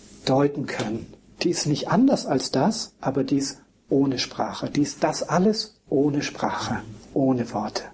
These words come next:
Nicht irgendwo ein Himmel hinter der Wolke, sondern die Welt ohne Sprache. Die können wir direkt erfahren.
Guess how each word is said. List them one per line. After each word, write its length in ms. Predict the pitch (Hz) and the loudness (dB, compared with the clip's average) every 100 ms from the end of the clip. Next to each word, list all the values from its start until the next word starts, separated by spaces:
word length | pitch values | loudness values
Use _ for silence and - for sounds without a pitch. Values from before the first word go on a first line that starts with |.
| - - - - - _ - - - - - - | -20 -20 -20 -20 -20 _ -20 -20 -20 -20 -8 -4
Nicht 220 | 127 - | -2 0
irgendwo 260 | 127 123 | 0 0
ein 60 | 117 | 0
Himmel 340 | - 139 143 | 2 4 4
hinter 240 | 110 110 107 | 2 0 0
der 160 | 110 | 2
Wolke, 440 | 104 101 101 - - - - 202 185 - - - - 240 - - - _ _ - - | 2 2 2 -2 -4 -8 -4 0 0 -2 -6 -8 0 2 2 -6 -20 _ _ -12 -8
sondern 380 | - 131 120 117 | -2 0 0 0
die 240 | 127 120 | 0 2
Welt 400 | 165 202 208 - - - | 4 4 2 -2 -12 -2
ohne 360 | 139 151 147 | 2 2 2
Sprache. 540 | - - 120 113 127 - - - - - 117 104 104 113 - - - - - | -2 -4 -4 -2 -4 -6 -10 -18 -20 -14 -8 -8 -8 -12 -14 -16 -16 -4 -2
Die 100 | 151 | 2
können 240 | 180 156 | 2 2
wir 80 | 143 | 2
direkt 340 | 135 147 147 | 0 0 -2
erfahren. 540 | 139 - 131 113 110 | -4 -2 -2 -2 -8